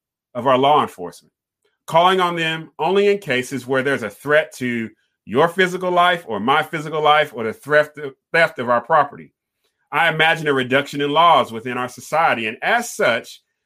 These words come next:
there will be a reduction in the need for law enforcement departments receiving equipment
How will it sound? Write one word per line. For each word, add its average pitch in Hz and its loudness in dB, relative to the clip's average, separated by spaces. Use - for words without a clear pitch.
there 175 -2
will 180 2
be 160 0
a 147 4
reduction 123 0
in 127 -6
the 123 -2
need 151 -4
for 127 -10
law 120 4
enforcement 101 -8
departments 147 0
receiving 139 -6
equipment 120 -2